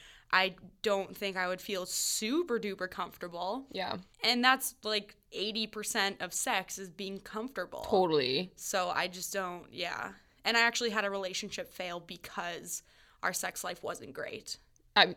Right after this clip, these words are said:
Speaker 2: that's a very valid reason to end a relationship.
Speaker 1: Yeah,
Speaker 2: Yeah.
Speaker 1: yeah. So it wasn't, yeah, it wasn't ideal.
Speaker 2: Interesting.
Speaker 1: Um,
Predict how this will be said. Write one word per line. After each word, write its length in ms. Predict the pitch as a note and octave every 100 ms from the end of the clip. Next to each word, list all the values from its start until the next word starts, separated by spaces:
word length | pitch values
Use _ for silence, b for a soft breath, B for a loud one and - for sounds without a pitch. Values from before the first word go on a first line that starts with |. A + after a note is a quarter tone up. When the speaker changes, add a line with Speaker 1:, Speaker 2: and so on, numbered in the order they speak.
| -
Speaker 2:
that's 200 | F#3+ G3
a 80 | G3
very 380 | F3 E3+ F3 F3+
valid 440 | E3 D3 E3 D#3+
reason 460 | D3 D#3+ D#3 D3 E3 - -
to 260 | F#3+ D3+ D#3+ -
end 160 | - D#3
a 20 |
relationship. 380 | F3+ G#3 G3+ D#3+
Speaker 1:
Yeah, 100 | - - - F#3+
Speaker 2:
Yeah. 120 | F#3
Speaker 1:
yeah. 140 | - - - -
So 280 | - F#3
it 80 | F#3
wasn't, 500 | F#3 F3+ F3+ F3 E3+ F#3 -
yeah, 240 | - E3 -
it 60 | F3+ _ -
wasn't 240 | F#3+ F3+ F3
ideal. 560 | F3 E3+ E3 - - - _
Speaker 2:
Interesting. 360 | G#3 A3 G#3 F3
Speaker 1:
Um, 340 | F2+ F#2 C#2